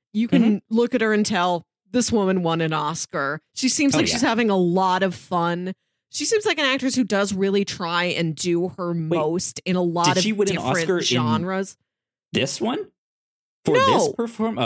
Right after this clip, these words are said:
Speaker 2: okay,
Speaker 1: No,
Speaker 2: I was
Speaker 1: she
Speaker 2: gonna say,
Speaker 1: won an
Speaker 2: like, what,
Speaker 1: Oscar for the
Speaker 2: whoa.
Speaker 1: movie Monster.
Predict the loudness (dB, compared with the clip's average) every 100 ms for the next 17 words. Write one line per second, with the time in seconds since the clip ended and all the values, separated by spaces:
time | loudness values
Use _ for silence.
0 | -2 2 4 4 4 4 4 4 4 4
1 | 4 4 2 2 2 2 4 4 2 4
2 | 4 4 4 4 2 0 -2 -4 -8